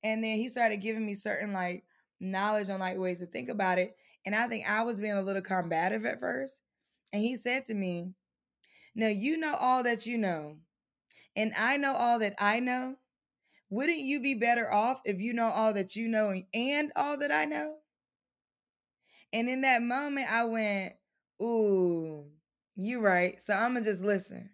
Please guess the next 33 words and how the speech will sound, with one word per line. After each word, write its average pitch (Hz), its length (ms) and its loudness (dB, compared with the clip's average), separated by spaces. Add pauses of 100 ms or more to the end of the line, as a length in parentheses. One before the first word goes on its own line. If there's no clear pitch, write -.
(640)
And 226 80 2
I 196 140 2
took 285 420 -4
that, 190 440 -2 (300)
and 214 220 -4
every 285 680 -4 (480)
industry 247 560 -2
I 233 80 4
enter, 214 420 -4
enter 233 260 -6
into, 226 560 -6 (480)
every 254 400 -2
endeavor 196 960 0
that 196 160 0
I'm 196 220 2
moving 190 260 -2
toward, 185 520 -2 (540)
I'm 240 300 -2
thinking, 262 600 -2
"I 214 160 -4
don't 285 160 -6
just 247 200 -6
wanna 214 440 0
get 180 480 -8
money 202 360 2
from 175 240 -6
you. 160 300 -8 (640)
I 214 140 2
wanna 254 260 0
know 214 320 6
what 196 220 0
you 190 100 -4
know." 170 500 -2